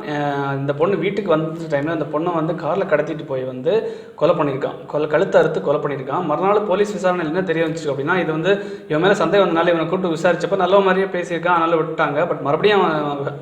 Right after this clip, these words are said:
பெற்றோருக்கு சந்தேகம் வந்தனால அவனை கூப்பிட்டு விசாரிச்சதுல அவனோட வாக்குமூலம் அப்படின்றதுல என்ன சொல்லியிருக்கான் அப்படின்னா,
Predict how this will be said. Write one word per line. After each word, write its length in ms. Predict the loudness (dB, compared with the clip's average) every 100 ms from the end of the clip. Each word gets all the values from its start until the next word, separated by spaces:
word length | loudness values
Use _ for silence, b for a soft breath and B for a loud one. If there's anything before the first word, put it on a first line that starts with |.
| -6
பெற்றோருக்கு 340 | -2 -2 -2
சந்தேகம் 260 | -2 0 0
வந்தனால 100 | 0
அவனை 140 | 0 -2
கூப்பிட்டு 320 | -4 -4 -2
விசாரிச்சதுல 460 | 0 0 -2 -4 -4 -4 0
அவனோட 240 | 2 4
வாக்குமூலம் 460 | 4 2 2 2 4
அப்படின்றதுல 380 | 2 2 2
என்ன 180 | 2 0
சொல்லியிருக்கான் 400 | -2 -2 -4 -4
அப்படின்னா, 340 | -6 -6 -6